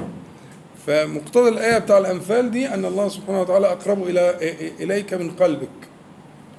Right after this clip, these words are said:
وأقرب إلى قلبك منك. فمفيش واحد يقول إيه أنا يعني هيخلي قلبي يعمل كذا، يحب كذا، يكره كذا، يميل لكذا،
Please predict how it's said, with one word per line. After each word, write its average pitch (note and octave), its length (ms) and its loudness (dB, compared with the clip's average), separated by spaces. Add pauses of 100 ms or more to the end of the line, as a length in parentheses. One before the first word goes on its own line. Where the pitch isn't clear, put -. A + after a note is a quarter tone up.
(340)
وأقرب F3+ 560 -2
إلى E3+ 180 0
قلبك E3 560 -2
منك. D3+ 540 -4
فمفيش G#3 340 -4
واحد A3+ 220 -2
يقول A#3 200 -2
إيه G#3 260 2
أنا G3+ 460 4
يعني F3+ 300 0
هيخلي G3+ 380 0
قلبي G3+ 720 -2 (960)
يعمل G3 340 0
كذا، D#3+ 320 0
يحب F#3+ 380 -2
كذا، E3 340 0
يكره G3 380 0 (100)
كذا، D#3 240 0
يميل G#3 340 2
لكذا، E3 380 2